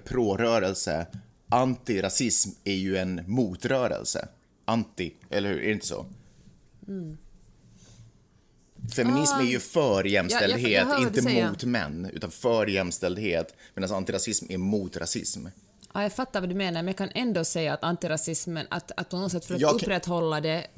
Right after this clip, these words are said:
Speaker 2: är det ändå en handling man måste göra.
Speaker 1: Ja, jo,
Speaker 2: För att
Speaker 1: det är
Speaker 2: om,
Speaker 1: sant.
Speaker 2: för att om man är, om man liksom gör ingenting och säger att det räcker, eller om man bara, om jag förstår du säger, om man säger: "Hej, jag tycker inte om att du använder det där ordet."
Speaker 1: Men man kan ju vara aktivt mot.
Speaker 2: Ja, men att du måste, men då liksom, då håller man ju bara, jag menar, du måste ju,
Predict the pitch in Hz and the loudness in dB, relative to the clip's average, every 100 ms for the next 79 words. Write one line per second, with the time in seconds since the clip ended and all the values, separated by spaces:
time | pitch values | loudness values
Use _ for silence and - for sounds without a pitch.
0 | - 165 170 170 160 160 185 165 147 151 | -6 -2 -2 -2 -4 -4 -2 -2 -4 -6
1 | 147 147 - - 151 85 - - - 131 | -4 -4 -6 -4 -4 -4 -8 -14 -8 0
2 | 156 156 175 190 185 - 180 220 226 220 | 2 6 6 8 6 6 4 2 0 0
3 | 214 208 - 214 208 202 208 196 214 214 | 0 -2 -2 -2 -2 -2 -4 -4 -4 -2
4 | 247 240 165 165 160 117 - 170 160 151 | -2 -2 -4 -4 -8 -6 -6 -4 -4 -4
5 | 165 - 160 156 196 202 196 202 185 196 | -6 -4 -6 0 0 0 0 0 0 -2
6 | 196 202 180 160 170 190 165 165 190 156 | -4 -4 -2 -4 -4 -2 -2 0 -2 -2
7 | 139 180 175 165 165 151 147 151 147 147 | -4 -6 -6 -4 -4 -4 -4 -6 -4 -4
8 | 147 156 135 143 143 123 123 190 - 117 | -2 0 2 2 2 2 4 2 -2 -4
9 | 87 95 76 - - - _ _ _ _ | -4 -6 -8 -10 -12 -12 _ _ _ _
10 | _ _ 208 277 240 - 214 214 202 - | _ _ 0 2 2 0 -2 -2 -4 -6
11 | 190 214 208 - 208 208 233 214 - 196 | -4 -2 -2 -6 -4 -2 -2 -2 -4 -2
12 | 185 208 262 220 170 165 165 180 175 180 | -2 0 0 0 0 -2 -4 -2 -4 -4
13 | 196 190 196 196 190 180 | -4 -4 -4 -4 -4 -6